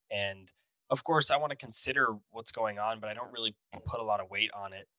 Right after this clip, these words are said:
Even the global pandemic, I really didn't put a lot of weight on it. If I find a deal, in this case, real estate, a property that makes sense, the numbers are good, and I'm comfortable with it,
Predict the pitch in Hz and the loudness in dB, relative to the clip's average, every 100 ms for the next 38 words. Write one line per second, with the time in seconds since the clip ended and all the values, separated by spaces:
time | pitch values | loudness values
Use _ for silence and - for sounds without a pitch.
0 | _ 110 117 117 104 98 101 98 104 98 | _ -4 -4 -4 -8 -8 -10 -12 -12 -4
1 | 101 98 101 101 107 107 107 - 104 95 | -4 -4 -10 -12 -12 -12 -16 -16 -12 -8
2 | 95 95 101 95 95 92 _ _ _ - | -8 -6 -6 -6 -10 -16 _ _ _ -6
3 | 110 110 135 135 131 110 113 113 107 117 | 4 4 4 0 -2 -8 -6 -2 -2 -4
4 | _ _ _ _ 113 107 - - 101 101 | _ _ _ _ -6 0 0 0 -6 -8
5 | 107 107 107 - 104 101 113 107 - 98 | -6 -4 -2 -4 -6 0 4 4 2 -12
6 | 98 104 _ _ _ - 107 107 113 117 | -14 -16 _ _ _ -2 0 4 4 4
7 | 113 113 123 110 104 107 110 110 107 104 | 2 0 -4 -10 -4 -2 -2 -4 -4 -6
8 | 107 151 127 107 104 113 113 123 123 127 | -2 -2 -2 -8 -6 -6 -6 -8 -6 -4
9 | 147 - | -2 -4